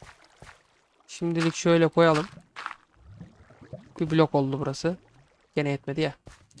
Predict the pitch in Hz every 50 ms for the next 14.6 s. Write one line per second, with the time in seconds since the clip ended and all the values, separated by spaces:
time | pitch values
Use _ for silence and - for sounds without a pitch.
0 | - _ _ - - _ _ _ - - - - - _ _ _ _ _ _ _
1 | - - - 175 - - 190 190 196 196 190 185 185 180 - - - 175 175 180
2 | 170 170 175 180 196 208 202 196 196 185 196 208 214 208 208 - 208 196 - 214
3 | 208 208 202 - - 208 202 190 196 196 196 202 208 202 190 - 175 160 - -
4 | 165 160 156 147 147 151 170 196 202 _ _ _ _ - - - _ _ _ _
5 | _ _ _ _ _ _ _ _ _ _ _ _ _ _ _ _ _ _ _ _
6 | _ _ _ _ _ _ _ _ _ _ - _ _ _ _ _ _ _ _ _
7 | _ _ _ _ _ - _ _ _ _ - - - - _ _ _ _ - -
8 | - - - - _ _ - - - _ - - _ _ - 226 240 247 - -
9 | 208 190 220 202 - - 226 233 226 196 160 - - 160 196 - - - - -
10 | - - - - - - - - - - - - - - - - - - - -
11 | - - - - - - - - - - - - - - - _ - - - -
12 | - - 196 202 202 208 208 196 - - 202 196 208 208 202 196 170 190 196 196
13 | 185 - - - - - - 208 208 180 196 190 196 196 196 196 202 190 160 143
14 | - 139 135 135 139 143 156 165 156 135 139